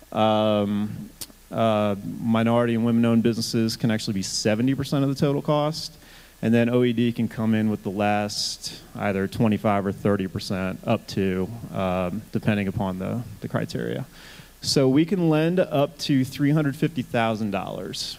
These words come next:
for a project. I believe that the lowest we go is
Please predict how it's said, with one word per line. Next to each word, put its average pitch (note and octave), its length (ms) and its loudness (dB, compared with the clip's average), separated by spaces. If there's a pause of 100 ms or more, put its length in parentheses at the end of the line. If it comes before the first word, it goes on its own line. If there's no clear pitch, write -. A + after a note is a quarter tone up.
for G2+ 160 -2
a F#2 60 -2
project. - 680 -6 (640)
I A2 160 0
believe C3+ 380 2
that A#2+ 180 -4
the B2 80 2
lowest A#2 560 4
we C#3+ 140 0
go D3+ 320 4
is A2 680 2